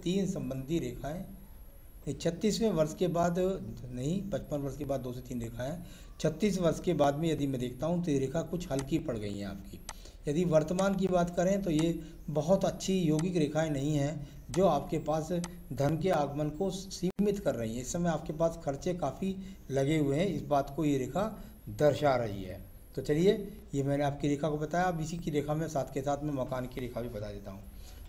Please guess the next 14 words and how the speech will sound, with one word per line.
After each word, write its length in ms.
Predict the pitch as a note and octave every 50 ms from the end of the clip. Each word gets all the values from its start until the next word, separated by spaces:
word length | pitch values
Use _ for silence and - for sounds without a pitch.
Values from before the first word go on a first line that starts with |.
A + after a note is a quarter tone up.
| - -
आपके 300 | D3+ E3+ E3+ F3 G3 F#3+
पास 200 | F#3 G3+ G3 F3
मकान 380 | F3 D#3+ - - E3+ F3+ F3 E3 D#3
बनाने 360 | D#3 D#3 D3+ D#3+ E3+ E3+ F3
की 120 | E3+ D#3+ D3
जो 100 | C#3+ C3+
रेखा 260 | C3+ C3+ C3+ - C#3+
है 240 | C#3+ D#3+ F3+ F3 - - - - - -
वो 180 | B2 D3 F#3 G#3 G#3 G3+ -
आपके 320 | C#3 C#3 C#3 - - F3+
जीवन 340 | F3 F3 C#3+ D3 D3 D3 D3+
में 300 | D#3 E3+ G3 A3 - - - - - - - - - - - - - - - - - - - - - - - - - - - - - - - - - - B2 A#2 - - - - C3
ये 180 | C3 D#3 F3+ F#3+
यहाँ 360 | F#3+ F3+ D3+ C3+ B2 C#3